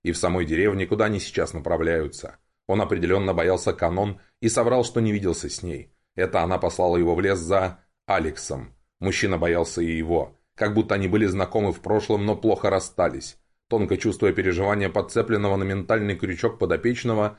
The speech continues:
Нова поняла, что Доран предал Алекса в прошлом и поэтому тяготился возможной встречей. Более того, Канон пожелала его руками разделаться с Алексом при встрече. Не факт, что мужчина выполнил бы её приказ.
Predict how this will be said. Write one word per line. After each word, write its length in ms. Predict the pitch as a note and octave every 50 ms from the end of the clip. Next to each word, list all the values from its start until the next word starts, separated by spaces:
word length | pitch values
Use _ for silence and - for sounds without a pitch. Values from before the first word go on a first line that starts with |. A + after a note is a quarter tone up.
| _ _ _ _ -
Нова 200 | C#3 C#3+ D3+ D3+
поняла, 340 | D3 C#3+ C#3 C#3 C#3 C#3 B2
что 180 | - - C3+
Доран 340 | A#2+ B2 B2+ B2 C3 A#2+ A2+
предал 400 | - - A#2+ A#2+ A#2 A2+ A#2 A#2
Алекса 400 | A#2+ A#2+ A#2+ A#2 A2 - - - A2+
в 80 | -
прошлом 440 | - G#2+ B2 B2+ A#2+ - B2+ A#2+ A#2+
и 160 | - - B2
поэтому 420 | A#2+ B2 A#2+ B2 A#2+ A2+ B2 B2 A2+
тяготился 580 | - B2 G#2+ G#2+ G2+ - C3 B2+ A#2 - B2+
возможной 460 | G#2 G#2 F#2+ F#2 F#2+ F2+ D#2+ D#2 E2 E2
встречей. 640 | - - - F#2+ F#2 F2 E2+ - - A#1 - - _ _ _ _ _ _
Более 340 | F2+ F#2+ G#2+ G#2 G#2 G2 F2
того, 300 | - F#2 E2+ E2 D2+ C#2
Канон 340 | - F#2+ G2+ B2 C3 C3 B2
пожелала 400 | B2+ A2+ G2 A2 A2 A#2 B2 A#2
его 180 | G#2 G2 G#2+
руками 300 | G#2 G#2+ - A#2 A#2 A2+
разделаться 580 | A2+ A2 G#2+ F#2 E2 F#2+ A2 G#2+ G2 - - G2+
с 100 | - -
Алексом 360 | G2+ F#2 F#2+ F2+ - F2+ E2+
при 140 | E2+ E2 E2
встрече. 540 | D#2 - - F2 F2 E2+ - - - - - - _ _ _ _ _
Не 100 | F#2+ G#2
факт, 220 | - - G2+ F#2+
что 120 | - - G2
мужчина 360 | F2+ F2+ F2 - B2 G#2+ F2+
выполнил 380 | F#2 A2 - G#2+ G2 F#2+ F2+ E2+
бы 120 | E2 F2+
её 180 | E2+ F#2 G#2 G2+
приказ. 500 | - F2+ D#2 - F#2+ F#2 F#2+ - -